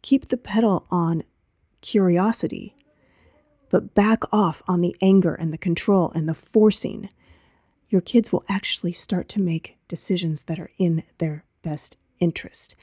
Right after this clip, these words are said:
And your relationship with them, whether it's your kids or other family members or peers at work,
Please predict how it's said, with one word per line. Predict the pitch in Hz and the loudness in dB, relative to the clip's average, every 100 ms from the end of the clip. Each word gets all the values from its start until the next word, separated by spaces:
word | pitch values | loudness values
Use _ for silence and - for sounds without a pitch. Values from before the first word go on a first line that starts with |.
| _ _ - | _ _ -4
And | 160 | -2
your | 156 | -4
relationship | - - 226 285 208 185 165 | -6 4 6 6 4 2 0
with | 165 160 | 0 -2
them, | 139 147 190 - _ _ _ _ _ _ - | -4 -4 -4 -4 _ _ _ _ _ _ -2
whether | 175 | 0
it's | 160 - | 0 -4
your | - | -12
kids | - 285 277 277 - - | -2 2 2 0 -4 -4
or | 190 170 - - _ _ - | -2 0 0 -2 _ _ 2
other | 226 240 | 6 6
family | 240 220 220 | 6 4 6
members | 214 214 208 208 208 - | 6 4 2 2 0 -2
or | - 165 156 151 _ _ - | -2 0 0 -2 _ _ -2
peers | 220 226 | 4 4
at | 208 | 4
work, | 185 196 214 - | 0 0 -2 -8